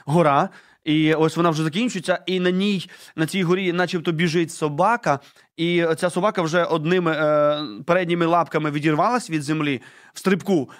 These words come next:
а задніми лапками ще тримається цієї гори. І перед нею там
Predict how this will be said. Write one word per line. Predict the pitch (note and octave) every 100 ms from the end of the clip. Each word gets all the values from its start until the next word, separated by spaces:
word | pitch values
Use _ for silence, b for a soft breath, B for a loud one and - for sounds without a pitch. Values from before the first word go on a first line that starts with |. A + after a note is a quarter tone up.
| B
а | - D3+ D3 D3 D3+ D3
задніми | E3+ G3+ G3 F3+
лапками | F#3 F3+ F3+
ще | E3
тримається | E3 E3 E3+ D#3+ C#3+ D3+ D3
цієї | E3 D#3
гори. | D3 E3 D#3+ A#2 B B _
І | F#3
перед | F#3 F#3+ F3+
нею | E3+ A3+ F#3
там | E3 D#3